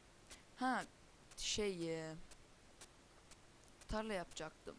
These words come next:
ben. Yapayım. Evet, gece de oluyor. Hmm.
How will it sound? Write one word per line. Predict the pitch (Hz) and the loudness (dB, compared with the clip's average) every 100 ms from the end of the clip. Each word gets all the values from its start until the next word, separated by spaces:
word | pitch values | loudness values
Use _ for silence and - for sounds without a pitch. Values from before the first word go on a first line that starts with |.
| - | -10
ben. | - 226 - - - - - - - - - - - - - - - - - - - 208 | -8 -8 -8 -12 -16 -16 -20 -20 -18 -18 -18 -20 -20 -18 -18 -18 -18 -18 -16 -18 -8 -4
Yapayım. | 202 - - 214 208 - - - - - - - - - - - - - - - - - - - - - - - | -4 -4 -6 -6 -6 -10 -16 -16 -18 -18 -18 -16 -18 -16 -18 -18 -8 -8 -8 0 4 6 4 0 -14 -20 12 12
Evet, | 156 - - | 12 6 10
gece | 202 185 | 10 10
de | 165 | 8
oluyor. | 156 151 165 220 - - - - - - - - - - - - - - - - - - - - - - - - - - - - - - - - - - - - - - - | 4 0 -2 -2 -4 -12 -18 -10 -10 -10 -18 -18 10 10 10 -2 -20 -14 -14 -14 -16 -18 -16 -16 -16 -18 -18 -16 -18 -16 -16 -16 -12 -12 -12 -12 -12 0 -2 -2 -20 -20 -8
Hmm. | 190 185 180 170 170 165 160 156 | -6 -4 -4 -6 -6 -8 -8 -8